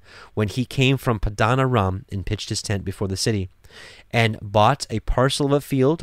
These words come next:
where he had spread his tent at the hand of the children of Hamor, Shechem's father, for a hundred pieces of money. And he erected there an altar, and called it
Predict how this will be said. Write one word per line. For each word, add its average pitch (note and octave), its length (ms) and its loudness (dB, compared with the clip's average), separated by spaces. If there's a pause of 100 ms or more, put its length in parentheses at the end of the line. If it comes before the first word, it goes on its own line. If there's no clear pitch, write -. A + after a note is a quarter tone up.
where A2 140 2
he A#2 140 0
had G#2+ 120 2
spread A#2+ 260 0
his C#3+ 120 0
tent C3+ 400 -2 (300)
at A#2 140 -2
the A2 100 0
hand A2 280 0
of A2+ 60 -2
the A2+ 60 0
children A2+ 300 -2
of G2+ 120 -4
Hamor, A2 480 0 (240)
Shechem's - 400 -8
father, G#2+ 460 2
for A2+ 180 2
a F#2+ 60 2
hundred A2+ 300 -2
pieces A2 340 -6
of G2 80 -6
money. G2 300 -2 (580)
And G#2 100 -2
he G2 80 4
erected A2 320 0
there B2 140 4
an C3 80 0
altar, G#2 580 -2
and G2 180 -6
called F#2+ 300 -2
it - 240 -6